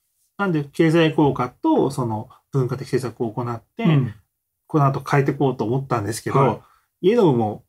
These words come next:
Speaker 1: 家継もすぐなくなってしまったので、
Speaker 2: そうですね。
Speaker 1: ちょっと、あの、長続きしなくて、
Speaker 2: うん。
Speaker 1: で、一部の改革は吉宗に継承されたんですけど、
Speaker 2: うん。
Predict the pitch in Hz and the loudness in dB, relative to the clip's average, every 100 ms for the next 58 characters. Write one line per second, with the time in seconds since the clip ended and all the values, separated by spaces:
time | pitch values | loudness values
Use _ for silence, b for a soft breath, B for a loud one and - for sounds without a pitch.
0 | _ 143 151 131 107 107 - 226 135 - | _ 0 0 0 -6 -6 -2 0 0 0
1 | 139 - 143 131 120 - 117 101 175 139 | -2 -4 -6 -4 -4 -6 -8 0 2 2
2 | 123 156 156 127 - _ _ _ _ - | 2 2 2 0 -4 _ _ _ _ -10
3 | 240 - 117 - _ 151 127 117 107 - | -10 -6 -8 -10 _ -6 -4 -6 -8 -12
4 | - 151 143 131 139 117 - 123 - - | -10 -2 0 0 -2 -4 -4 -10 -10 -10
5 | 113 - 139 110 107 b b - 180 160 | -6 0 0 0 -8 b b -2 0 0
6 | 269 220 123 - 131 131 - 127 127 123 | 0 0 0 0 -2 -2 -2 0 0 -2
7 | - 123 101 101 120 113 113 - 120 117 | -2 -4 -4 -4 -6 -6 -10 -10 -10 -8
8 | 113 - 107 135 165 131 110 | -10 -10 -6 0 2 2 -2